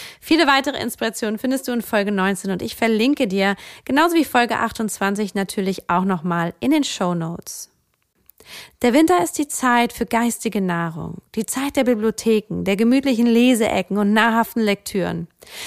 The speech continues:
In meiner Familie werden immer viele Bücher zu Weihnachten verschenkt. Und vielleicht kennst du das auch.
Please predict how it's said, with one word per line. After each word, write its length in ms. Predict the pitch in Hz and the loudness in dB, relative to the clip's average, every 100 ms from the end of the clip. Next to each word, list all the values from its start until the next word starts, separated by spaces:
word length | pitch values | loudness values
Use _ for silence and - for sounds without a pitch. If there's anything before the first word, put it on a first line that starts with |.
| - - | -8 0
In 100 | 254 | 4
meiner 240 | 311 370 | 4 4
Familie 500 | - 262 269 262 240 | 2 2 4 4 2
werden 220 | 226 220 | 2 0
immer 260 | - 233 220 | 0 -2 -2
viele 560 | - - 277 285 269 | -4 -2 2 4 2
Bücher 260 | 208 220 220 | 0 0 -2
zu 140 | 202 | 0
Weihnachten 360 | 190 196 185 185 | 0 0 0 -4
verschenkt. 680 | - 180 - 170 165 165 - | -4 -4 -2 -4 -4 -8 -8
Und 140 | 202 202 | -6 0
vielleicht 280 | 247 254 | 2 2
kennst 280 | - 254 233 | 2 0 0
du 40 | 214 | -2
das 200 | 214 - | -2 2
auch. 360 | 208 180 175 | 2 2 0